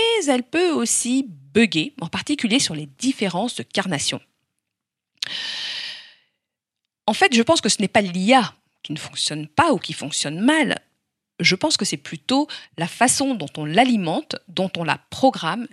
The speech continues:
qui pose problème. Et oui, on parle d'inclusivité tous les jours, en particulier en beauté, mais les années passent et j'ai l'impression que certains problèmes ne se règlent pas.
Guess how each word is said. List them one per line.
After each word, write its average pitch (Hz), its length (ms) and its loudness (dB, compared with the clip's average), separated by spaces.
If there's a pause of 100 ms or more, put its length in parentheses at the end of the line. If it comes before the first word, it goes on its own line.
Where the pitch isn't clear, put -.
qui - 80 -12
pose 247 240 0
problème. - 420 -4 (800)
Et - 80 4
oui, 90 180 -6 (640)
on 156 60 -6
parle 233 240 2
d'inclusivité 170 600 -2
tous - 140 -8
les 196 120 4
jours, 294 460 4
en 156 60 -16
particulier 147 440 -6
en 151 100 0
beauté, 294 380 -2 (280)
mais 240 100 2
les 302 160 4
années 339 160 2
passent 185 500 -6 (120)
et 175 80 -4
j'ai 170 100 -4
l'impression 247 500 -6
que 175 400 -6 (120)
certains 170 340 -6
problèmes 214 400 -2
ne 175 80 -2
se - 160 -4
règlent 190 300 -2
pas. - 240 -8